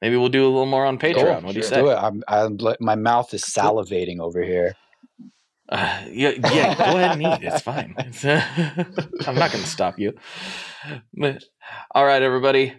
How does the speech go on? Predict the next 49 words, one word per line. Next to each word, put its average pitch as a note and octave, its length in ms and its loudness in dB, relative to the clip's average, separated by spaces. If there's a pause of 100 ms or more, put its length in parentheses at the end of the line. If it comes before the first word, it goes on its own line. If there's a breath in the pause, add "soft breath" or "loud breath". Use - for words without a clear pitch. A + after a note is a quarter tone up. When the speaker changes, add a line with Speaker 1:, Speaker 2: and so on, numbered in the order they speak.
(100)
Speaker 1:
For C#3 140 -2
Steve G3 580 2
and C3+ 180 0
Nick, F3 320 0
this D#3 180 0
is D3 100 -4
Blake. C#3 440 2
And A2+ 160 -2
as C3+ 160 4
always, C3 300 2
folks, A#2 460 -2 (140)
good C#3 160 4
luck A2 340 2 (200)
and F2+ 160 -10
good F#2 160 -4
tones. D2 500 -12 (1300)
Alrighty, F3 720 4
folks, G3+ 320 0
there G#3 220 4
it G3+ 60 4
is. G#3+ 200 2
There G#3+ 160 4
you G#3 120 2
have G#3 260 0
it. A3+ 120 0
And G3 300 0
there G3 420 2
it F3 340 0
goes. D#3+ 300 4
I C#3+ 120 4
hope A3 220 0
you G#3+ 120 4
enjoyed D3+ 420 2
this C#3+ 160 2
episode. C#3 540 2
And D3 180 2
again, D3 320 2
I A2+ 80 2
just B2+ 260 -2
wanted A#2 220 0
to G2+ 80 2
reiterate, G2 600 2 (460)
the C3+ 480 2
Patreon B2+ 800 2
bonus A#2 520 0
for G#2+ 300 2
this G2 220 0
week G2+ 320 0
is F#2+ 340 -2